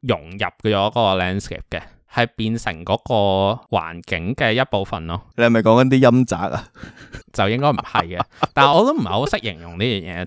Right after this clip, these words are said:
Speaker 1: 嗰個感覺係自然嘅環境慢慢由戶外進入咗個空間入面咯。佢可能係以一個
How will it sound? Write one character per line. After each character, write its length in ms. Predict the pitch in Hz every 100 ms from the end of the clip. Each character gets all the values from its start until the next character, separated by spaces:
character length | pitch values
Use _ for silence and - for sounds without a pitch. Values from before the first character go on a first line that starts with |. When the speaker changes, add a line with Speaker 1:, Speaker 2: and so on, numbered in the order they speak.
| -
Speaker 1:
嗰 120 | 185
個 120 | 240
感 120 | -
覺 160 | 107 143
係 420 | 117 127 92 87
自 160 | - 104
然 340 | 92 98 73
嘅 80 | 92
環 280 | 98 85 82
境 280 | 90 98 -
慢 220 | 120 110
慢 200 | 104 101 165
由 80 | 107
戶 540 | 80 92 92 92 101
外 420 | 95 85 80 82
進 320 | 92 113 104
入 80 | 101 - _
咗 440 | 92 82 82 92 - _
個 360 | 110 92 87 82
空 300 | 110 101 98
間 220 | 95 95
入 80 | 92
面 220 | 80 82
咯。 160 | 82 90 _ _ _ -
佢 180 | 135
可 80 | 165 226
能 240 | 180 80
係 220 | - 107
以 240 | 90 95 95
一 60 | 123
個 280 | 117 104